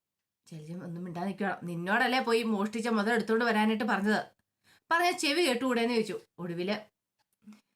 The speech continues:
ആ ജലജ അങ്ങോട്ട് കയറി പോവാണ്. അപ്പോഴേക്കും ആദർശം അഭിയോട് പറഞ്ഞു, "എടാ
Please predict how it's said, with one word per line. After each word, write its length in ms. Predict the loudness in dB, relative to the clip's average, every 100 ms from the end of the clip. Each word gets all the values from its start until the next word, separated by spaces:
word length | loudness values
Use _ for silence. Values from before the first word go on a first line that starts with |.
| _ _ _ _ _ -4
ആ 60 | -2
ജലജ 320 | 0 0 0
അങ്ങോട്ട് 280 | 0 0 0
കയറി 220 | 0 0
പോവാണ്. 320 | 0 -2 -2 -6 -14
അപ്പോഴേക്കും 460 | -12 -8 -8 -8 -12 _ _
ആദർശം 540 | -8 -6 -6 -8 -8 -10 -14 _ _ _ _ -14
അഭിയോട് 280 | -8 -6 -6
പറഞ്ഞു, 200 | -6 -8
"എടാ 160 | -8